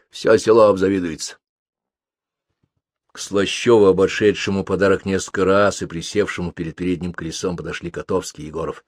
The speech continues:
Ну что, герой, принимай под своё командование технику. Годится аппарат? — Товарищ Котовский,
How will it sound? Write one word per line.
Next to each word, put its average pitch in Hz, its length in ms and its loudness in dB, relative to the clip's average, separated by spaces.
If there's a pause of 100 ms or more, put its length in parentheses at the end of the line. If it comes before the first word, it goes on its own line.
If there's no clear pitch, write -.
(380)
Ну 113 180 0
что, 143 240 6
герой, 90 460 2 (880)
принимай 107 580 2
под 165 160 -4
своё 170 340 2
командование 113 640 4
технику. 90 540 -2 (1120)
Годится 117 460 0
аппарат? — 151 400 2 (640)
Товарищ 85 500 -6
Котовский, - 640 -12